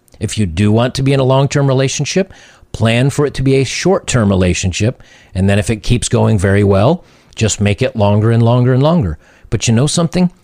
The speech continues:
If somebody really loves you and really cares about you, they'll stay with you and you'll stay with them.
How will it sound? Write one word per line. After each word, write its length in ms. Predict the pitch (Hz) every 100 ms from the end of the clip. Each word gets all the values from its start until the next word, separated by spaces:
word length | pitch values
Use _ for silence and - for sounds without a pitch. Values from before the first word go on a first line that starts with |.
| -
If 80 |
somebody 340 | - 175 180 123
really 560 | 95 90 104 120 127
loves 320 | 117 107 98 95
you 200 | 110 110 _ _
and 220 | 90 82
really 280 | 82 104 110
cares 380 | 107 101 98 98
about 360 | 107 117 123 156
you, 200 | 165 175 _ _ _ _ _ _ -
they'll 140 | 135
stay 260 | 165 - 127
with 200 | 95 87
you 240 | 95 156 -
and 160 | 117
you'll 160 | 117 156
stay 260 | 151 - 107
with 180 | 101 92
them. 340 | 117 165 90